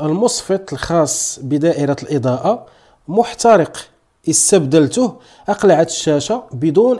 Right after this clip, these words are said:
إضاءة. اكتشفت بأن حتى الآي سي المذبذب حتى هو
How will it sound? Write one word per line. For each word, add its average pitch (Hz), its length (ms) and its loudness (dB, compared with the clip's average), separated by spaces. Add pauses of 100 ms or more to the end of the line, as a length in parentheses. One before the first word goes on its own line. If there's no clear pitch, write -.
إضاءة. 214 500 2 (520)
اكتشفت 202 540 0
بأن 156 400 0
حتى - 360 -2
الآي 160 280 0
سي 147 180 -2
المذبذب 139 600 -2 (380)
حتى 160 320 -6
هو 165 340 0